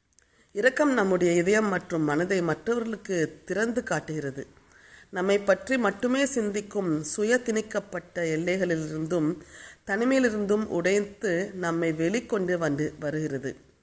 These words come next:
வாழ்வில் பிரச்சனைகளை சந்திப்பதில் நாம் அனைவரும் ஒன்றுபட்டு இருக்கிறோம். நாம் அனைவரும் ஒருவரோடு ஒருவர் இணைந்திருக்கிறோம் என்று உணர்ந்தால் தனிமை மற்றும் கவலையை வென்று வரலாம்.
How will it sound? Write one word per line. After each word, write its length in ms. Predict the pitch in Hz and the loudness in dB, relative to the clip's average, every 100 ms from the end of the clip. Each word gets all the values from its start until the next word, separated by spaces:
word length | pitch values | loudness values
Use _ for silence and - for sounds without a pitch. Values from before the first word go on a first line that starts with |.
| _ _ - _ | _ _ -20 _
வாழ்வில் 460 | 185 214 285 302 | -2 0 2 0
பிரச்சனைகளை 480 | 285 202 208 226 208 | 0 0 2 2 4
சந்திப்பதில் 640 | 226 175 165 175 - 165 170 | 4 4 2 -4 -4 -4 -2
நாம் 180 | 156 | -2
அனைவரும் 440 | 160 156 185 202 180 | -2 -2 -2 -2 0
ஒன்றுபட்டு 500 | 156 190 208 220 226 | 0 0 -2 -4 0
இருக்கிறோம். 480 | 180 156 156 135 - - _ _ _ - | 0 0 -4 -6 -8 -18 _ _ _ -12
நாம் 180 | 160 | -4
அனைவரும் 440 | 156 165 202 220 185 | -2 0 0 0 2
ஒருவரோடு 440 | 165 196 233 233 | 2 2 2 2
ஒருவர் 400 | 208 165 160 156 - - _ | 2 2 0 -2 -8 -20 _
இணைந்திருக்கிறோம் 800 | 180 190 226 214 196 170 156 160 | -6 -2 0 0 -2 -2 -2 -2
என்று 340 | 151 147 151 156 | -4 -4 -2 -2
உணர்ந்தால் 680 | 156 180 180 180 156 185 - | 0 0 -2 -2 -2 -4 -8
தனிமை 400 | - 160 196 214 | -10 -6 -6 -6
மற்றும் 400 | 196 160 - 156 | -6 -8 -10 -12
கவலையை 440 | - 147 156 160 165 | -10 -8 -6 -4 -4
வென்று 340 | 156 160 180 | -6 -6 -6
வரலாம். 420 | 165 143 139 135 | -6 -6 -8 -10